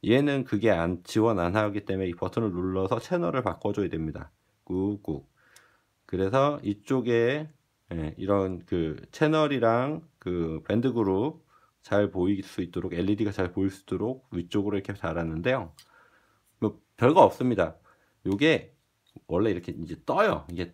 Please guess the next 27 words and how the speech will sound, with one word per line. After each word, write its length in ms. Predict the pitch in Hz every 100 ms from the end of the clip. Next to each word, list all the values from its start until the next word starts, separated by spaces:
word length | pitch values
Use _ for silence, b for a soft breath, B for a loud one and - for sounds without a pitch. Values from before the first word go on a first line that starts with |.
| _
딱 220 | - 127
이렇게, 140 | 120 -
뭐 160 | 95 -
보통은 360 | 143 175 175
이게 540 | 113 131 131 185 202 208 165
위로 460 | 101 101 139 160
해서 180 | 160 120
붙이죠. 500 | 101 - 80 78 73 -
그러면 320 | 110 113 110
이거 140 | 101
안 200 | 82 90
보여요. 580 | 107 110 80 76 76 69 - _ _ _ B B B B B -
이 140 | 101
부분이 760 | 120 127 120 104 113 120 76 67 - _ _ _
위쪽으로 540 | 101 101 101 123 110 104
해갖고 400 | 95 - 92 82
양면 280 | 80 107 107
테이프로 300 | 110 101 85
붙이는데 500 | 85 - 85 90 85
그러면 340 | 92 98 85
위가 260 | 87 92 87
안 160 | 85
보이기 340 | 87 110 87 -
때문에 520 | 82 80 104 107 80 B B B -
저는 260 | 90 92
이렇게 300 | 90 101 -
붙였는데 720 | 82 - 82 80 87 127 156